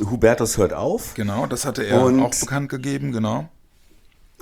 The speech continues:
Speaker 1: Genau, und, ähm, ja, wir wollen's erwähnt haben, wir drücken die Daumen,
Speaker 2: Ja.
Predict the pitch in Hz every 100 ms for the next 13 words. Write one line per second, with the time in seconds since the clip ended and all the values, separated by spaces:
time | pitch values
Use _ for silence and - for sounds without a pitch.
0 | - 127 110 90 92 113 107 107 117 113
1 | 107 104 110 101 71 101 110 139 170 165
2 | - - 127 117 131 156 147 143 139 147
3 | 117 120 113 110 104 - - 95 117 160
4 | 143 120 107 123 131 139 135 -